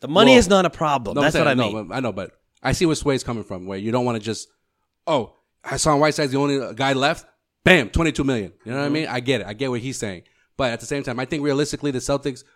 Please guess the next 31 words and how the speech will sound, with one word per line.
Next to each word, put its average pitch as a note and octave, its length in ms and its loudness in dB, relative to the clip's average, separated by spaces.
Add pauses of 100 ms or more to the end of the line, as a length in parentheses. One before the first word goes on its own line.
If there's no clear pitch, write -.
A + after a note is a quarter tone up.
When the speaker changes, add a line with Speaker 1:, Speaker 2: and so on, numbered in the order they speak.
(120)
Speaker 2:
will - 80 -8
probably F3 340 -2
sign C#3+ 500 -2
one D#3+ 440 2 (720)
close E3 320 4
to D#3+ 100 2
max, C#3+ 420 -2
if D3 200 -2
not C#3 180 0
max, B2 460 -6 (260)
free C3+ 280 -2
agent, G#2 360 -6 (140)
or A2+ 100 -8
they, A#2+ 140 -2
or B2 180 -4
they A#2+ 80 -2
have B2 100 -2
the B2 60 -4
potential A#2+ 440 -4
to, G2+ 320 -10
to - 140 -8
do D#3+ 220 2
that, C3 240 0 (160)
and E3 140 -6
probably G3+ 200 2
trade D3+ 380 0
for, A2 240 -4
like, G#2+ 160 -6
another G#2 320 -6
top F#2+ 280 -10
tier, F2+ 280 -12